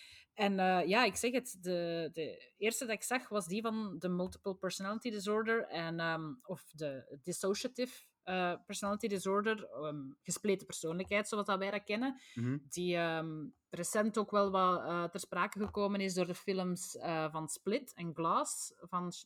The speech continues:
Speaker 1: eh, M. Night Shyamalan. Waar, eh, ja, die natuurlijk iemand met, eh, D P D wordt neergezet als een seriemoordenaar, wat dat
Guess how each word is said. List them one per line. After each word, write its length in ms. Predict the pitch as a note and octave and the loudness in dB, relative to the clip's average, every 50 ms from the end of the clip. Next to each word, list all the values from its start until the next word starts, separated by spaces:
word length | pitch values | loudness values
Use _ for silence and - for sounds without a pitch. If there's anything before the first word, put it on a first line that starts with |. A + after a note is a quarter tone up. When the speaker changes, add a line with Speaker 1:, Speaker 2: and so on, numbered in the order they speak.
| - - | -12 -8
Speaker 1:
eh, 320 | - D#3+ D#3 D#3 D3 - | -6 -4 -4 -4 -4 -4
M. 160 | F3 F#3 F#3 | -4 -4 -2
Night 280 | F3 E3 E3 E3 E3+ - | 0 0 -2 -2 -2 -4
Shyamalan. 580 | - - D#3+ E3 F#3 A3 A3+ A3+ A3+ A#3 A#3 A3+ - - - - - - - - - _ _ _ _ _ _ | -6 -4 -4 -4 -2 -2 -2 0 0 0 -2 -4 -6 -16 -20 -20 -20 -20 -20 -20 -20 _ _ _ _ _ _
Waar, 280 | - F3+ F#3+ F#3+ F3 F3+ | 0 2 2 4 4 4
eh, 120 | E3+ E3 | 2 4
ja, 220 | E3+ F#3+ G#3+ G3+ F3 | 4 4 4 4 2
die 140 | D#3 F3+ | 2 -2
natuurlijk 760 | F3 D#3 D3 - - A3+ A3+ B3 A#3 A#3 - - - - - _ _ _ _ _ _ _ _ _ _ _ _ _ _ _ | -4 -4 -4 -4 -4 -2 0 0 -2 -4 -4 -8 -16 -16 -18 _ _ _ _ _ _ _ _ _ _ _ _ _ _ _
iemand 500 | - A3 G#3 F#3 F3 F3 E3+ - - - - | -2 0 0 2 2 0 -2 -4 -6 -8 -4
met, 360 | E3 E3+ F3+ G3+ G3 - - | -2 0 0 0 -2 -4 -6
eh, 360 | D#3+ E3 F3 F3 F3 E3+ E3 | -4 -2 0 2 2 2 0
D 320 | D#3 D#3+ B2+ - F3+ F3+ - | -2 -2 -4 -6 -8 -6 -6
P 180 | F3+ E3+ D3 - | -6 -8 -6 -4
D 160 | E3 G3 A3 | -4 -2 -2
wordt 200 | G3+ F#3+ - - | -2 -2 -4 -4
neergezet 560 | D#3+ D#3 E3 F#3 G#3+ G#3 F#3 - F#3 F3+ - | -4 0 0 2 2 2 0 0 -2 -4 -4
als 160 | - E3+ D3+ | -4 -4 -4
een 120 | E3 D#3+ D3 | -4 -6 -6
seriemoordenaar, 1120 | - - F3 F#3 G#3+ A3+ G#3 G#3+ G#3 G#3+ A3 G#3 G#3+ G#3 G#3 G#3+ A#3 B3+ C4 - - - | -4 -2 -2 0 0 0 0 2 2 2 0 0 0 0 0 2 2 2 2 0 -2 -4
wat 180 | F3 E3+ - | -8 -8 -8
dat 240 | - D3+ C#3+ - | -8 -8 -8 -8